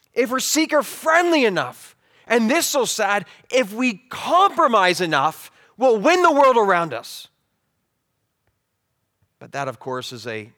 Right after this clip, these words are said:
terrible plan. And the fruit has been seen for what it is,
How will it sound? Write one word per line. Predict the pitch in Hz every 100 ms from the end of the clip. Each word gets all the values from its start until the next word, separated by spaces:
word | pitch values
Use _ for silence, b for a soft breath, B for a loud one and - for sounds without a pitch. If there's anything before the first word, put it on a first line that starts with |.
| _
terrible | - 135 139 139
plan. | 123 131 147 185 180 _ _ _ _ _ _ _ _ _ _ _
And | 123
the | 127
fruit | - 135
has | 120
been | 131
seen | 123 135 127
for | -
what | 123 123
it | 117
is, | 113 117 - -